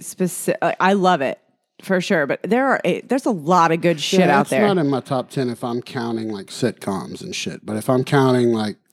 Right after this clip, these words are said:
Speaker 2: these real, like, T V series,
Speaker 1: The
Speaker 2: it would
Speaker 1: drama.
Speaker 2: make my top ten.
Speaker 1: Yeah.
Speaker 2: But it's not gonna beat the Gr-, Growing Pains, Wonder Years, Roseanne.
Speaker 1: That's too much. It's too much. Uh, it would beat Roseanne for me.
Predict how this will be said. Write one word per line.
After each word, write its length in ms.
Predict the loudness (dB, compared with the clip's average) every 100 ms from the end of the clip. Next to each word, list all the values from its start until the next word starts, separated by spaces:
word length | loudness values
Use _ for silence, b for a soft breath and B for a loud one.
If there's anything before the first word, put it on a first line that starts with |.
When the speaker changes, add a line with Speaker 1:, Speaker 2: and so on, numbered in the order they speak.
| _ _ _
Speaker 2:
these 280 | -2 0 0
real, 300 | 2 2 2
like, 260 | 0 -4 -2
T 200 | 0 2
V 220 | 2 0
series, 840 | -2 -2 0 2 2 0 -4 -10 2
Speaker 1:
The 100 | 2
Speaker 2:
it 40 |
would 60 | 4
Speaker 1:
drama. 720 | 4 6 8 8 6 8 6 6
Speaker 2:
make 80 |
my 60 | 2 -4
top 280 | -6 -6
ten. 320 | -12 -14 -14 -20 _
Speaker 1:
Yeah. 260 | -2 -2 -6 b b b
Speaker 2:
But 100 | -8
it's 120 | -4 -2
not 100 | 0
gonna 140 | 0
beat 240 | 0 -4 -4
the 60 |
Gr-, 180 | -8 -8 -10 -4
Growing 360 | -2 0 0 -2
Pains, 520 | -4 -6 -6 -8 -8
Wonder 300 | -4 -2 -2
Years, 500 | -2 -4 -4 -8 -6
Roseanne. 280 | 0 2 2
Speaker 1:
That's 220 | 0 2
too 100 | 4
much. 300 | 4 4 2
It's 180 | -4 -4
too 200 | 0 4
much. 380 | 4 2 -2 -2
Uh, 180 | 0 2
it 120 | 4
would 160 | 4 4
beat 120 | 4
Roseanne 440 | 4 2 2 2 0
for 100 | -2
me. 320 | -2 -4